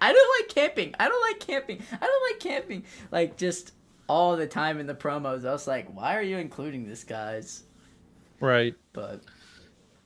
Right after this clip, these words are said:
Speaker 2: Um,
Speaker 1: she came up clutch. Lydia was clutch in the challenge. Pr-, she,
Speaker 2: Oh,
Speaker 1: she had the
Speaker 2: super clutch.
Speaker 1: she had a clutch challenge performance. I wonder what Orange Tribe's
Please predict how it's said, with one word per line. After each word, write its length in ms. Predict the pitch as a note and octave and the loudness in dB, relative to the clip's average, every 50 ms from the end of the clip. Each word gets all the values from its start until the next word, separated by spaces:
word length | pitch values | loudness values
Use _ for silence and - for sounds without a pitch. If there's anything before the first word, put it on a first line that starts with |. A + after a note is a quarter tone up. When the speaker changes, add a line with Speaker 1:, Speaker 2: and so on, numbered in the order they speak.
| _ _ - - | _ _ -10 0
Speaker 2:
Um, 520 | - D#3 D3+ D3 C#3+ C#3 B2+ A#2+ A2+ A2 A2+ | 4 6 6 8 8 8 6 6 4 0 -2
Speaker 1:
she 220 | G#2+ - B3+ C4+ | -2 -2 -2 -2
came 280 | - - D4+ D#4+ E4 F4 | 2 2 2 2 4 2
up 160 | D#4 - - | 2 2 0
clutch. 400 | - - G3+ A3+ E3+ - - - | -4 -2 0 0 0 -2 -4 -6
Lydia 300 | D3 E3 F3 G#3 C4 F4 | -6 -6 -4 -4 -4 -4
was 180 | D4+ A#3+ F#3+ - | -4 -4 -6 -4
clutch 340 | - E3+ E3 F3+ F3 - | -4 -2 -2 -2 -2 -6
in 60 | D#3+ C#3 | -8 -10
the 80 | C3 | -10
challenge. 680 | B2 - - B2 B2 C3 A#2 G2+ F#2+ G2+ - - - - _ | -10 -10 -10 -8 -8 -8 -10 -10 -12 -12 -14 -14 -16 -20 _
Pr-, 160 | - - - | -20 -18 -18
she, 200 | - - - E3 | -16 -10 -2 6
Speaker 2:
Oh, 180 | - E3+ F#3 D3+ | 8 8 8 8
Speaker 1:
she 120 | C#3 - - | 6 2 2
had 80 | F#3+ | 2
the 60 | G3+ | 2
Speaker 2:
super 160 | F#3 D#3+ D#3 B2 | 2 2 0 0
clutch. 460 | - B2+ A2+ - - - - - - _ _ _ _ | 2 2 2 2 0 -6 -14 -18 -18 _ _ _ _
Speaker 1:
she 160 | - - - | -10 -2 0
had 120 | A3+ A#3+ G#3+ | 0 2 2
a 60 | G3 | 0
clutch 340 | - - G3 G#3 G#3 - - | 0 0 0 0 0 -4 -4
challenge 240 | - E3 E3+ F3 E3+ | -4 -2 -4 -4 -6
performance. 460 | - - - D3 D3 D3 C#3+ - - - - - - - - - - _ _ | -10 -10 -10 -8 -8 -10 -12 -14 -18 -20 -20 -20 -20 -20 -20 -20 -20 _ _
I 120 | E3+ A3+ A#3+ | 2 2 2
wonder 500 | A3+ A3 A#3+ B3+ C#4 C#4 C#4+ D4 D#4 C#4+ | 2 2 -2 -2 -2 -4 -4 -6 -4 -6
what 680 | A3+ F#3 E3+ E3+ F3 F3 F3+ F#3 F#3 - - - - - _ _ _ | -6 -6 -2 0 2 2 2 2 0 -2 -4 -12 -16 -16 _ _ _
Orange 520 | - D#3+ E3 F3 F3+ F3 F3 D#3+ - - - | 0 2 2 2 2 0 -4 -6 -8 -10 -4
Tribe's 880 | - F3 D#3 D3+ D3 D3 D3+ D3 C#3 C3+ - - - - - - | 0 2 4 4 4 4 4 2 0 -2 -8 -12 -14 -14 -14 -16